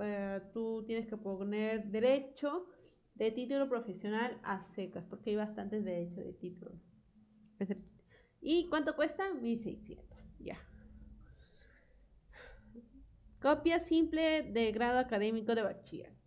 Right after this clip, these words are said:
Ya, haces dos copias, son dos copias, no es una, son dos copias de bachiller. Dos C Ds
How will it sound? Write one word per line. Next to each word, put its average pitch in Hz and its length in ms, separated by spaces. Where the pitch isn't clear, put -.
Ya, - 160
haces 277 460
dos 247 240
copias, - 500
son 233 220
dos 214 160
copias, - 420
no 185 380
es - 160
una, - 180
son - 180
dos - 220
copias - 220
de - 80
bachiller. - 280
Dos 285 720
C 214 320
Ds 285 580